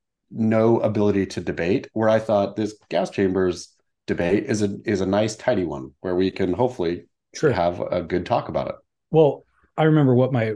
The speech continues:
Speaker 2: what I was gonna say. Um, the lo-, thought that I lost was, I think that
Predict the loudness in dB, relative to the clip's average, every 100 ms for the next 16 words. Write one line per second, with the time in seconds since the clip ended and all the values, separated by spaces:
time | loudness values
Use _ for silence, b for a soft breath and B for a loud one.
0 | -2 2 2 2 0 -4 -4 -6 -8 -10
1 | -6 -4 -4 -4 -8 -12 _ _ _ -4
2 | -2 0 -4 -8 -2 -2 0 -2 0 -2
3 | -2 -2 -2 -4 -8 b b b b b
4 | _ _ _ _ _ -4 0 2 4 4
5 | 2